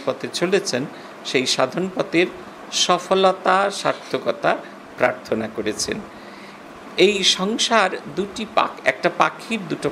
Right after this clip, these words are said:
পাখনার মতো, একটাতে একটা পাখনা হচ্ছে সংসারীদের এবং আরেকটি পাখনা হচ্ছে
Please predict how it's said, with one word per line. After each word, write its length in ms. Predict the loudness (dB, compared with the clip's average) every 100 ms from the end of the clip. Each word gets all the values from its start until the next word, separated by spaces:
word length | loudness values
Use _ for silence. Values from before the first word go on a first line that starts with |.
| 2
পাখনার 400 | 0 0 -2 0
মতো, 460 | -2 -4 -6 -6 -6 -14 -18 -18 -6
একটাতে 800 | 0 0 0 -14 -2 2 4 4
একটা 400 | 4 4 2 0
পাখনা 400 | 0 0 2 2
হচ্ছে 240 | 2 0 -2
সংসারীদের 800 | 0 0 0 0 2 4 4 2 0 -12 -12 -2
এবং 280 | 6 6 6
আরেকটি 360 | 2 0 -6 -2
পাখনা 300 | 0 0 -2
হচ্ছে 200 | 0 -2